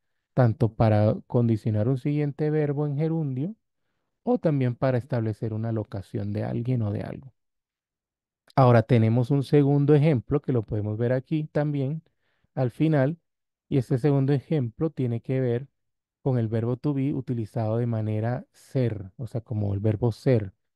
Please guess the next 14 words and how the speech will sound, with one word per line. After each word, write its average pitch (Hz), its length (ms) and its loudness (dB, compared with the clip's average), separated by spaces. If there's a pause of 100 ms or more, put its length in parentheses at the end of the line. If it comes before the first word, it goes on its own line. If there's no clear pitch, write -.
(200)
Entonces 113 240 2
tenemos 117 360 0
aquí, 113 280 -4 (100)
"They 131 320 2
are 139 340 2 (100)
my 110 440 -2
friends". 110 680 -4 (640)
En 120 280 -2
la 107 100 0
traducción 110 500 -2
entre 120 320 -2
paréntesis, 127 640 -4
"Ellos 127 420 -2
son 160 500 -4